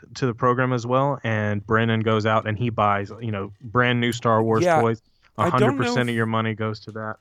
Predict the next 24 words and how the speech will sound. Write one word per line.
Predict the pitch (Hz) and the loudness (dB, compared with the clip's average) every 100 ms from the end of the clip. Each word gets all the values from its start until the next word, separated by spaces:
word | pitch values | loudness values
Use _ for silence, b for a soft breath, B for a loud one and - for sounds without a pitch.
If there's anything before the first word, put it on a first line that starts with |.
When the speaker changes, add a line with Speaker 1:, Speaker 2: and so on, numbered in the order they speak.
| _ | _
Speaker 2:
So | 110 190 | -4 0
I | 185 | 2
don't | 269 294 | 0 -2
know | 196 185 | -2 -2
if | 151 | -4
he's | 135 113 | -10 -6
doing | 135 139 131 | -4 -2 -2
donations | 123 110 101 98 - 127 131 - - | -2 -2 -2 -4 -6 -10 -10 -14 -14
yet. | 135 147 160 - _ _ _ _ _ | -6 -4 -6 -10 _ _ _ _ _
Speaker 1:
Oh, | 147 143 | 4 4
Speaker 2:
Like, | |
Speaker 1:
I | 117 | 4
Speaker 2:
he, | 123 | 0
Speaker 1:
see. | 104 92 | -6 -8
Speaker 2:
he | 120 165 | -2 0
hasn't | 175 170 131 | 0 -2 -6
done | 117 120 123 | -2 -2 0
donations | 120 110 107 104 113 101 | -2 0 -4 -4 -8 -6
in | 101 | -8
the | 95 | -8
past | 113 113 123 - | -8 -6 -6 -8
because | 107 - 95 92 | -10 -6 -8 -6
we | 101 | -10
weren't, | 90 95 104 104 - | -6 -4 -4 -6 -12